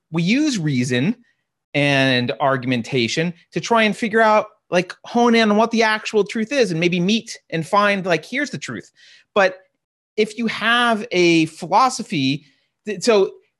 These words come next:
this is, the, they use philosophy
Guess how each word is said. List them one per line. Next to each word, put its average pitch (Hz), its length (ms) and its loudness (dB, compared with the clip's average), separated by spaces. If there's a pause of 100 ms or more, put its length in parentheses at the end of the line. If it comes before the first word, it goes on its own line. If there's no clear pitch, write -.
this 277 220 -2
is, 233 200 -2 (840)
the, 165 200 0 (280)
they 180 140 2
use 247 580 0
philosophy 208 1000 -2